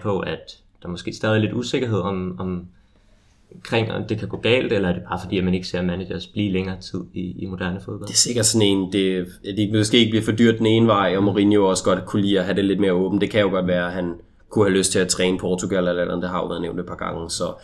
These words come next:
Speaker 2: jeg tror, det er lidt for at holde det åbent for begge klubber, og så viser man også udadtil, at man tror stadig på, at man bliver ved med at forlænge. Så jeg tror, det er sådan en hele vejen rundt, fordi fem år med Mourinho, det tror jeg stadigvæk, at vil være meget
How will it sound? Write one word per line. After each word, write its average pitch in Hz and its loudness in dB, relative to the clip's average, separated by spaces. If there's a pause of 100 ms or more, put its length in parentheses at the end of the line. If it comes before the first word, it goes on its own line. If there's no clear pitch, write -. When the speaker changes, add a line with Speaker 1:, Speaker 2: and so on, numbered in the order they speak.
(120)
Speaker 2:
jeg 110 2
tror, 143 8
det 127 6
er 117 8
lidt 113 6
for 123 4
at 110 6
holde 101 6
det 104 10
åbent 104 4
for 101 0
begge 98 2
klubber, 127 4
og 110 2
så 104 0
viser 104 0
man 92 2
også 92 -2
udadtil, 110 0
at 101 2
man 95 -2
tror 117 -2
stadig 98 0
på, 101 -2
at 92 0
man 92 -4
bliver 95 0
ved 92 -2
med 95 -2
at 90 -4
forlænge. 90 -4
Så 110 -2
jeg 110 0
tror, 113 4
det 101 2
er 98 0
sådan 104 2
en 92 -2 (360)
hele 107 4
vejen 95 2
rundt, 92 -2
fordi 98 -6 (320)
fem 107 4
år - 2
med 104 0
Mourinho, 92 2
det 90 -4
tror 85 -2
jeg - -4
stadigvæk, 90 0
at 85 -6
vil 85 -6
være 87 -6
meget 90 -2